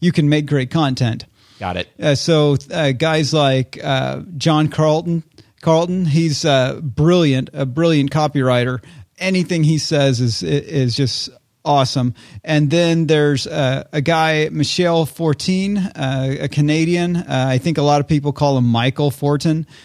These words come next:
Speaker 1: but, uh, it's, his name's actually, uh, Michel, uh, Fortin. So, um,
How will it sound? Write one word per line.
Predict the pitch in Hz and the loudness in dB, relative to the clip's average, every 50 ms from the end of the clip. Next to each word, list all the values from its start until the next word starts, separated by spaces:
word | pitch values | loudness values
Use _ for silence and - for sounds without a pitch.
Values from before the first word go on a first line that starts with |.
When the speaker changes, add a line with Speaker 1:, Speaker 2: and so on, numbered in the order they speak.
| - - - | -20 -10 -2
Speaker 1:
but, | 120 143 135 127 120 - - | 0 0 2 0 -2 -2 -4
uh, | 143 135 127 127 127 131 - | -2 -2 -2 -2 -2 -4 -8
it's, | 143 127 135 131 135 143 139 143 120 - - | -8 -4 -2 0 0 0 -2 -6 -6 -8 -8
his | - 147 135 135 120 123 | -4 -2 -2 0 0 0
name's | 147 143 143 139 139 123 147 | 0 2 2 2 2 2 0
actually, | 135 131 123 - 151 143 135 135 131 127 139 | 0 0 0 0 0 2 2 2 2 0 0
uh, | - 127 127 | 0 0 0
Michel, | 123 131 131 127 - - - 156 147 147 143 143 131 123 - - | 2 2 2 0 0 0 0 2 2 2 2 0 -2 -4 -6 -2
uh, | 156 139 131 127 | 0 0 0 0
Fortin. | 117 - 151 139 131 - - 156 156 156 160 165 156 - _ - - - - _ | -2 -2 -2 -2 -2 0 0 0 0 0 -2 -4 -8 -10 _ -20 -20 -20 -20 _
So, | - - - 160 147 143 139 135 135 | -12 -4 -2 0 2 4 4 2 2
um, | 135 131 131 123 123 123 123 120 | 0 -2 -2 -2 -2 -4 -6 -8